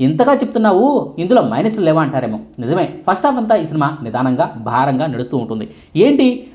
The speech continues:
అదిరిపోయే ఫైట్ సీక్వెన్స్ ఒకటి కూడా రావటం లేదన్న నిరాశ కలుగుతుంది. సినిమా స్టార్ట్ అయిన ఇరవై ఐదు నిమిషాలకు ప్రభాస్ కనిపిస్తాడు, అయినా పెద్దగా మెరుపులేమీ ఉండవు. సినిమా స్టార్ట్ అయిన గంట తర్వాతే ఇంటర్వెల్కు కాస్త ముందు అశ్వత్థామ పాత్ర ఎంట్రీ ఇస్తుంది. అప్పటి నుంచే కథలో కాస్త కదలిక వస్తుంది.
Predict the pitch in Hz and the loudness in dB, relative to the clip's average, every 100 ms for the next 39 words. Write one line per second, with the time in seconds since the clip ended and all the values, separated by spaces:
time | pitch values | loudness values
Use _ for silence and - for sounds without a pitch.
0 | - 139 247 269 240 - 180 214 220 214 | 0 2 4 4 2 2 0 0 -2 -2
1 | 190 165 - 117 123 175 202 214 143 160 | -2 -4 -6 -4 -2 -2 0 2 2 0
2 | 165 143 143 135 123 - 117 135 143 139 | -2 -4 -2 -2 -4 -6 -2 0 0 -4
3 | 117 117 107 - - _ - 139 151 147 | -6 -6 -8 -10 -18 _ -2 0 2 0
4 | 123 135 123 - 143 202 202 175 156 233 | -2 -2 -4 -4 2 4 4 0 0 2
5 | 220 180 180 - 120 151 151 113 113 123 | 2 0 -2 -2 0 0 -2 -6 -6 -6
6 | 110 110 - _ 120 175 294 277 202 190 | -6 -10 -18 _ 0 2 2 2 2 2
7 | 135 127 156 147 151 120 110 110 - - | 0 -2 0 0 0 0 -4 -8 -14 -6
8 | - 226 330 285 214 190 190 170 156 120 | 2 6 6 4 2 0 0 0 -2 -2
9 | 131 180 170 170 170 170 123 - - 143 | -2 -2 2 2 2 0 -2 -4 -4 0
10 | 175 170 139 139 131 131 151 156 131 143 | 2 2 2 0 0 0 -2 -2 -2 0
11 | 185 175 127 - 123 123 175 170 143 135 | 0 -2 -6 -8 -6 -2 -2 0 -2 0
12 | 131 135 120 123 123 120 113 107 - - | -2 -2 -4 -2 -4 -4 -8 -10 -8 -8
13 | 117 143 143 135 143 135 208 277 277 160 | -6 -6 -2 -2 -4 -2 0 0 0 -4
14 | 175 - 113 151 147 113 113 110 | -4 -6 -4 -2 -4 -6 -8 -10